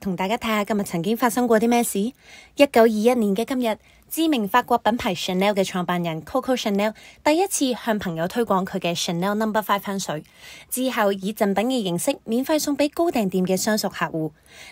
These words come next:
呢一個營銷手法實行之後，大獲成功。Chanel Number Five 香水係世界著名之一嘅香水，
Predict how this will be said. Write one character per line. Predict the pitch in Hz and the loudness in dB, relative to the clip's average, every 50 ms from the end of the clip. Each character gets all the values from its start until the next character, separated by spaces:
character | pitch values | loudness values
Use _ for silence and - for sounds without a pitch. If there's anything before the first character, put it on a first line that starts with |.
| - | -2
呢 | 226 220 220 | 2 4 4
一 | 226 226 220 | 6 4 4
個 | - 202 | 2 0
營 | 185 165 170 | 0 0 -2
銷 | 175 - 240 | -2 -2 -2
手 | 240 - 233 233 | 0 0 0 0
法 | 226 233 220 | 0 -2 -2
實 | 220 208 185 | -2 -2 -4
行 | 180 180 180 | -4 -4 -2
之 | - 285 302 | -2 -4 -2
後， | 247 226 190 190 | -2 -2 -2 -2
大 | - - 180 175 | -2 0 0 2
獲 | 170 170 170 | 2 0 0
成 | - - 156 151 151 | -2 -4 -6 -6 -2
功。 | 170 196 208 208 - _ _ - - - - - | -2 -2 -2 -4 -8 _ _ -20 -20 -20 -12 -8
Chanel | - - 208 196 190 208 220 | -4 -2 0 2 2 2 2
Number | 226 233 226 226 233 | 2 0 0 0 0
Five | 226 - 226 226 220 | 0 2 0 0 0
香 | 226 226 220 | 0 -2 0
水 | - 202 190 190 - - - | 2 0 0 0 -4 -8 -4
係 | - 262 262 | -2 0 2
世 | - - 294 294 | 4 4 4 4
界 | 294 285 285 | 4 2 0
著 | - - 285 269 | 0 0 -2 0
名 | 240 196 185 | 0 0 -2
之 | 180 - - | -4 -2 0
一 | 285 | 0
嘅 | 294 285 - 220 202 185 | 0 0 0 -2 -2 0
香 | 190 226 220 | 0 -2 -2
水， | 226 - 185 160 160 - | -2 -2 -4 -4 -4 -6